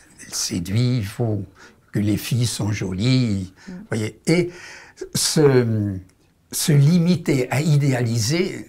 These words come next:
Speaker 1: euh, c'est embêtant, non ? Alors, moi, je voulais créer une rupture et, et sortir de ça.
Speaker 2: <laughs>
Speaker 1: Je suis rentré dans le ciel
Speaker 2: Mm.
Speaker 1: et je suis resté vingt ans.
Speaker 2: Mm, mm.
Speaker 1: C'est-à-dire que tout,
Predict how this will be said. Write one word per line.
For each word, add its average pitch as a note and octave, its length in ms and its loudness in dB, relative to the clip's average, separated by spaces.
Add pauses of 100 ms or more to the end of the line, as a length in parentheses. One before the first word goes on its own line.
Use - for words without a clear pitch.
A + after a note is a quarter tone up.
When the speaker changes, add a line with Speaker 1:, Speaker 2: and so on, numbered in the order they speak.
Speaker 1:
euh, D#3+ 60 -10 (880)
c'est - 160 -2
embêtant, G#2+ 480 -2 (200)
non ? B2 200 -4 (340)
Alors, D#3+ 340 -2
moi, D#3 120 4
je D3+ 80 2
voulais B2 320 2
créer G3 440 2
une D3 140 4
rupture C3+ 720 -2 (720)
et, B2+ 680 2 (340)
et C3+ 140 4
sortir D3 840 0
de A2 180 2
ça. F#3 320 -2 (120)
Speaker 2:
<laughs> B3+ 120 -2
Speaker 1:
Je - 140 -2
suis D#3 320 2
rentré D3+ 460 2
dans B2+ 180 4
le A#2 140 2
ciel G3+ 500 2
Speaker 2:
Mm. - 40 -16 (220)
Speaker 1:
et B2 120 2
je B2 120 2
suis A2+ 260 -2
resté C#3+ 440 -2
vingt D3+ 340 -2
ans. E3 180 -8 (220)
Speaker 2:
Mm, F3 60 -12
mm. E3+ 60 -8 (460)
Speaker 1:
C'est-à-dire F3 600 0
que D#3+ 240 0 (880)
tout, A3 300 0